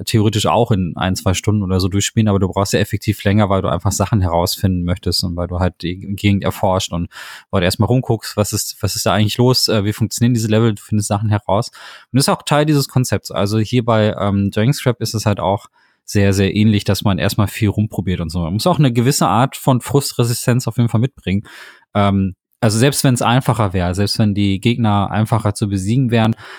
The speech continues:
kannst du, ähm, musst du halt trotzdem damit rechnen, dass diese, diese Levelstruktur so konfus ist, dass du erstmal herausfinden musst, wie diese ganzen Sachen so zusammenhängen. Da,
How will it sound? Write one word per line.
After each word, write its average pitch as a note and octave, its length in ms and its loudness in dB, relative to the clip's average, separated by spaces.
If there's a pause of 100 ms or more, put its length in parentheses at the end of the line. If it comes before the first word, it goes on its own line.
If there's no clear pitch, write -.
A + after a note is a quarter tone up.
(140)
kannst - 380 0
du, G#2+ 420 4
ähm, G2 340 2
musst G#2+ 220 0
du B2 40 4
halt G#2 120 0
trotzdem A#2 240 0
damit G2+ 220 2
rechnen, G#2 300 2
dass F#2+ 180 -2
diese, F#2+ 360 0
diese F#2+ 300 -2
Levelstruktur G2+ 880 0
so A#2 280 4
konfus A2+ 480 0
ist, G2+ 180 -2
dass G2+ 120 -2
du - 60 -2
erstmal G2 360 0
herausfinden F#2 500 0
musst, F#2 320 -4
wie G2 240 0
diese F#2 240 -2
ganzen F#2 300 -2
Sachen F2+ 240 0
so F2 100 -4
zusammenhängen. E2 640 -4
Da, F2+ 200 -2